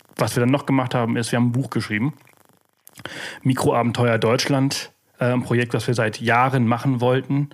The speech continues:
Und, ähm, als es dann wieder ging im Sommer ein bisschen reisen, sind wir halt auch noch ein bisschen durch Deutschland gereist. Und ja, dieses Buch hat uns tatsächlich den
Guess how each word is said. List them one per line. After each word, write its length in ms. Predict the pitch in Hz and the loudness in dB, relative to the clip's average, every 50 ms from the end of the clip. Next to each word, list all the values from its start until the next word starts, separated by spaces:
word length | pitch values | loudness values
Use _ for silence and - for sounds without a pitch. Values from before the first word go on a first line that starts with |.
| - - - - - - - - _ - | -12 -20 -18 -18 -18 -20 -20 -20 _ -2
Und, 640 | 139 127 120 117 113 113 113 113 110 110 - - | 0 2 2 4 4 2 2 0 -2 -2 -4 -2
ähm, 640 | 123 117 117 113 113 113 113 113 113 113 113 113 110 | 0 2 2 2 2 2 2 2 2 2 2 0 0
als 220 | 113 117 123 123 131 | 0 0 0 2 0
es 80 | 123 | 0
dann 300 | - 123 113 110 104 120 | 0 0 0 -2 -2 -2
wieder 200 | 123 113 120 113 | -2 0 0 0
ging 240 | 107 113 123 135 135 | 0 0 0 0 2
im 140 | 127 123 120 | 0 0 0
Sommer 240 | 110 123 120 127 123 | 0 0 0 0 0
ein 100 | 117 113 | 0 0
bisschen 240 | 117 - - - | -2 -2 -2 -2
reisen, 400 | 110 104 107 120 127 123 123 120 | -2 0 2 2 2 0 0 0
sind 180 | 110 117 117 113 | 0 -2 -2 -2
wir 40 | 113 | -2
halt 100 | 113 110 | -2 -2
auch 80 | 123 | 0
noch 100 | 123 123 | 0 0
ein 80 | 120 117 | 0 0
bisschen 200 | 131 - - 110 | -2 -2 -4 -4
durch 140 | 113 110 107 | -4 -4 -2
Deutschland 340 | 117 120 120 - 131 117 - | -2 -4 -2 -4 -4 -4 -2
gereist. 400 | 123 110 110 113 120 117 - - | -2 -2 -2 -2 -2 -2 -4 -6
Und 160 | 107 101 110 | -6 -2 0
ja, 140 | 107 98 92 | 0 0 0
dieses 280 | 110 113 117 113 - | 0 -2 -2 -2 -4
Buch 360 | - - 127 120 117 - - | -4 -4 -2 -2 -2 -2 -2
hat 140 | 123 117 - | -4 -4 -2
uns 200 | 127 117 107 - | -4 -6 -4 -4
tatsächlich 560 | - 110 98 - 117 107 - 113 110 101 - | -4 -4 -2 -2 -2 -2 -2 -4 -6 -6 -6
den 360 | - 117 107 107 107 107 104 | -4 -4 -2 -2 -2 -2 -4